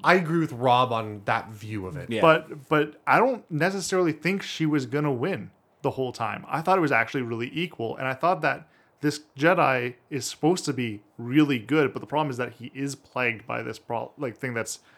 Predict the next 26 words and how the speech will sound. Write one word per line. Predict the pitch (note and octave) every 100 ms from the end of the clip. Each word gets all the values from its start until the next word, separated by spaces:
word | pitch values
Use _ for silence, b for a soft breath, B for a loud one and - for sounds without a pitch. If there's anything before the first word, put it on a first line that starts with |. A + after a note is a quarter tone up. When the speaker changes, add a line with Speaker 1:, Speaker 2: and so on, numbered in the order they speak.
| b
Speaker 3:
deteriorating | - B2+ - D#3+ C#3 A#2+
him. | A#2 A2 b b b _ _ -
What | C3 G3
she | - - G3
did | C#3 B2
was | B2
she | - D#3+
just | F3+ -
manipulated | B2 A#2+ A2+ D#3 - A#2 A2 -
him. | - - - _ -
Speaker 1:
Yeah. | G#3 G#3+ - _
Speaker 3:
Like | C#3+ C#3
a | B2
Sith. | - F#3+ - _ -
Speaker 2:
Yeah. | A2 F#2
Speaker 1:
For |
sure. | C4 C#4 - _ -
Speaker 3:
I | E3+
don't | A3+
think | G3+
that | E3 D#3+
she | C3
was | D#3
necessarily | D3 D3 - D#3+ C3+
gonna | C3 A2
win. | B2 E3 -